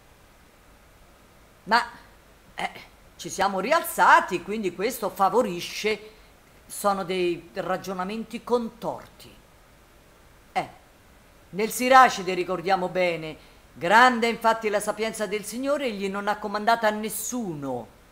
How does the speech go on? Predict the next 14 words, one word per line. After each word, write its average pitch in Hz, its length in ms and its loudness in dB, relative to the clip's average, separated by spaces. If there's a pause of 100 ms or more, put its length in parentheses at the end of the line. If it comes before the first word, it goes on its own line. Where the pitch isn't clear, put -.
di 160 120 -6
essere 180 320 -6
scem-, 151 440 -12 (120)
empio 175 720 -4 (380)
e 185 100 -6
non 208 160 0
ha 220 80 6
dato 247 300 8
a 240 60 10
nessuno 247 800 0 (380)
il 220 200 -4
permesso 254 1120 6 (480)
di 156 240 -10
peccare. - 680 -8